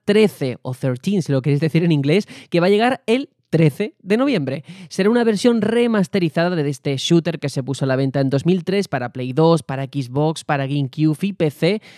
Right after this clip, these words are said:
y que llamaba mucho la atención por su atractivo apartado gráfico que imitaba el cómic, hecho con cel shading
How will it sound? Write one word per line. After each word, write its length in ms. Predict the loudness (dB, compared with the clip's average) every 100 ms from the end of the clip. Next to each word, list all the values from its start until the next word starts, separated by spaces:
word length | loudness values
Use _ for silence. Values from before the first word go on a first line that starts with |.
| -20 -6
y 140 | -4 -2
que 280 | 0 0 -2
llamaba 440 | -2 0 2 2 2
mucho 280 | 0 -2 -4
la 60 |
atención 500 | -2 -4 -2 0 0
por 320 | 0 0 0
su 260 | 0 2 2
atractivo 840 | 2 -2 -6 -2 0 2 2 0 -4
apartado 680 | -2 0 -2 0 0 2 0
gráfico 500 | 0 0 2 2 2
que 120 | 4
imitaba 460 | 2 2 0 0 -2
el 160 | -2
cómic, 520 | 0 2 4 2 0 -8 -8
hecho 240 | -4 -2
con 160 | 0 0
cel 160 | 2 2
shading 560 | 2 2 2 0 0